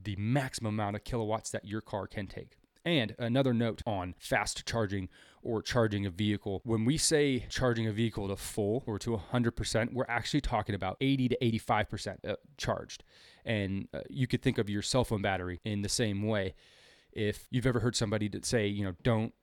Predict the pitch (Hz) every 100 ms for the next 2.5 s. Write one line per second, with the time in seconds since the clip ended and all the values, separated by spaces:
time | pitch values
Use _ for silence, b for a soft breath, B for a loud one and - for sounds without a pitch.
0 | - 131 113 104 98 98 95 85 - 123
1 | 120 120 120 117 - - 107 98 110 117
2 | - - 117 104 95